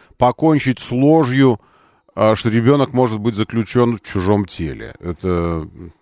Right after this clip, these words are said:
э, вот. Ну, сейчас демократы опять взорвутся, что он разрушает семьи таким образом, и всё это.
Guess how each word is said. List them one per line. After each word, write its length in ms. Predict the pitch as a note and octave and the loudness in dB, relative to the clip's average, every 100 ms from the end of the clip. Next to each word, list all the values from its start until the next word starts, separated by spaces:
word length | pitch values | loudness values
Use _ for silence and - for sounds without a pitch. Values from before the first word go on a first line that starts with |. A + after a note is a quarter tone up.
| _ | _
э, 60 | D#2+ | -12
вот. 960 | D#2+ - G1+ G1+ - - E2 F2 D2+ _ _ - | -10 -10 -12 -12 -12 -10 -8 -6 -6 _ _ -2
Ну, 60 | |
сейчас 320 | B2+ A#2 - - | 0 2 -2 -10
демократы 680 | F#2 G#2 G#2+ A2 A2+ G2+ G2 | -6 0 2 2 2 0 -2
опять 260 | - G2 | -2 -4
взорвутся, 720 | E2+ F#2 F#2+ G2 F#3+ - A2+ | -2 -2 -2 0 0 0 -2
что 160 | - G#2+ | 0 0
он 100 | G2 | 2
разрушает 560 | G2+ F#2+ F#2+ G#2+ F#2 - | 0 -2 -2 0 0 -2
семьи 440 | - D3+ E3+ D3+ | 2 4 6 2
таким 340 | C3 A2+ A2+ | 0 -2 -2
образом, 440 | G#2 F#2 G2 E2+ F2 | -2 -2 -4 -4 -6
и 40 | |
всё 220 | E2+ G#2 | -6 -2
это. 200 | A2 - | -2 -4